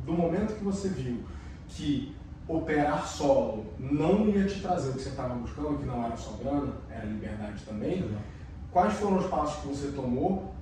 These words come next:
Speaker 1: para dar estrutura pra sua, pra, pra sua, pra sua empresa?
Speaker 2: É,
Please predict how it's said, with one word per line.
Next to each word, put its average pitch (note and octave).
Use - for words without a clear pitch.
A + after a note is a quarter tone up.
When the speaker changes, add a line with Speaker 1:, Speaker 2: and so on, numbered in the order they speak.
Speaker 1:
para D3+
dar D3
estrutura F#3+
pra D3+
sua, C#3
pra, C#3
pra B2
sua, A#2+
pra B2
sua C3
empresa? G#2
Speaker 2:
É, -